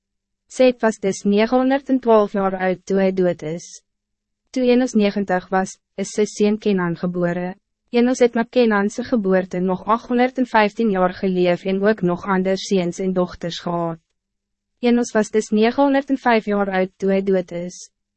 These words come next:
Toe Kenan sewentig was, is sy seun Mahalalel gebore.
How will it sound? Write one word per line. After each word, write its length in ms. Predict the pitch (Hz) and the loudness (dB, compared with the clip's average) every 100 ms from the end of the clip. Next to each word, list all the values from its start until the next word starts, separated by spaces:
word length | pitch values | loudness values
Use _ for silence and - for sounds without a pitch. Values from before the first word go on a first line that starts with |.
| _ _ _ _ | _ _ _ _
Toe 120 | 262 | -6
Kenan 360 | 262 269 294 320 | 0 2 2 0
sewentig 560 | - 233 202 185 180 - | 0 0 0 -2 -6 -4
was, 280 | 185 185 - _ - | -4 -4 -10 _ -8
is 180 | 196 - | -8 -2
sy 120 | 214 | -2
seun 300 | - 208 202 202 | 0 0 2 2
Mahalalel 680 | 190 185 180 175 170 170 175 | 4 4 2 2 0 -2 -2
gebore. 540 | 185 175 170 175 190 | -6 -2 -4 -4 -8